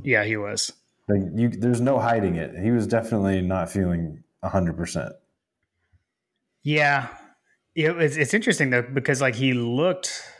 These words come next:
Speaker 1: better, <laughs> like, you know, like, accuracy wise or whatever. Like, I don't remember, like, 'cause he, he's been having these, like, kind of randomly off throws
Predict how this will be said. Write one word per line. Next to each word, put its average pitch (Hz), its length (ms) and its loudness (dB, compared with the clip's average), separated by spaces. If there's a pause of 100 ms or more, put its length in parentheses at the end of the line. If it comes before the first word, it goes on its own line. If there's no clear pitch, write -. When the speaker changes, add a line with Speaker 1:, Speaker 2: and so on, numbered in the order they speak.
(1120)
Speaker 1:
better, 117 400 -2 (680)
<laughs> - 680 2
like, 143 320 4
you 147 100 0
know, 135 280 0
like, 139 260 2
accuracy 135 440 0
wise 131 360 2
or 127 60 2
whatever. 123 280 4
Like, 127 140 2
I 135 60 4
don't 160 180 2
remember, 156 400 2
like, 139 280 0 (580)
'cause 147 420 0 (260)
he, - 160 -20
he's 156 260 0
been 208 240 2
having 175 300 4
these, 135 180 0
like, 123 160 2
kind 123 180 0
of 110 100 -4
randomly 117 460 0
off 117 280 2
throws 160 440 -2